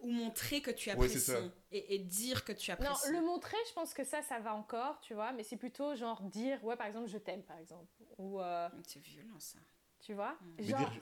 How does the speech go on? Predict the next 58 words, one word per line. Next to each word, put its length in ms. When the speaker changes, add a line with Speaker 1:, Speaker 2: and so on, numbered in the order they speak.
Speaker 2:
je 60
Speaker 3:
ce 80
truc, 260
tu 100
sais, 160
parce 140
que, 60
tu 180
sais, 140
t'as 120
toujours 220
ce 80
truc 260
de, « 80
Ah 120
ouais, 100
moi, 260
c'est 180
qui 160
qui 140
va 120
le 120
dire 180
en 80
premier ? » 640
Tu 120
vois, 260
mais 80
Speaker 1:
Mm. 80
Speaker 3:
le 100
fait 200
que 100
t'aies 140
ce 120
truc-là, 380
ça 100
veut 80
dire 140
qu'il 120
y 60
a 40
un 80
minimum, 460
il 40
y 20
a 20
un 40
minimum 320
d'anxiété 680
autour 600
du 100
fait 320
d'avouer 560
ses 100
sentiments 440
de 60
manière 380
vocale, 600